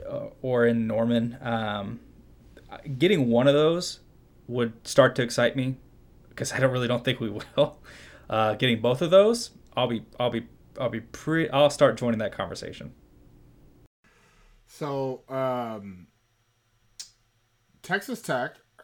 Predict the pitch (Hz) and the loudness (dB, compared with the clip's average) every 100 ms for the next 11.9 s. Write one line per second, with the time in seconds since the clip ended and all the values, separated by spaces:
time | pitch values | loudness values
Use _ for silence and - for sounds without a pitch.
0 | 123 117 117 113 123 117 131 165 185 147 | -14 -10 -8 -8 -12 -10 -6 -2 -2 -2
1 | 139 139 135 - 139 147 160 170 165 _ | -2 -4 -6 -8 -6 -4 -4 -6 -12 _
2 | _ _ _ - 139 135 135 117 101 104 | _ _ _ -12 -6 -4 -4 -8 -12 -16
3 | 95 101 107 - 294 311 117 87 117 - | -16 -18 -12 -6 -6 -4 -8 -10 -20 -20
4 | _ _ _ _ - 107 117 - 120 120 | _ _ _ _ -20 -14 -12 -10 -8 -8
5 | 120 131 135 - 131 135 131 127 117 113 | -6 -8 -8 -10 -10 -8 -10 -10 -12 -10
6 | 113 - 113 - 113 113 110 _ - _ | -14 -12 -14 -12 -10 -10 -14 _ -20 _
7 | _ 110 110 107 107 98 92 87 - _ | _ -12 -10 -8 -10 -12 -16 -18 -20 _
8 | _ _ _ _ - 123 - 139 113 131 | _ _ _ _ -12 -12 -10 -12 -10 -10
9 | 131 - 87 95 _ _ _ _ - 123 | -10 -12 -20 -20 _ _ _ _ -8 -8
10 | 123 131 127 127 131 127 127 127 127 120 | -6 -6 -6 -4 -4 -4 -6 -6 -6 -8
11 | 123 123 120 151 139 - 131 113 90 | -8 -8 -8 -8 -8 -8 -10 -10 -12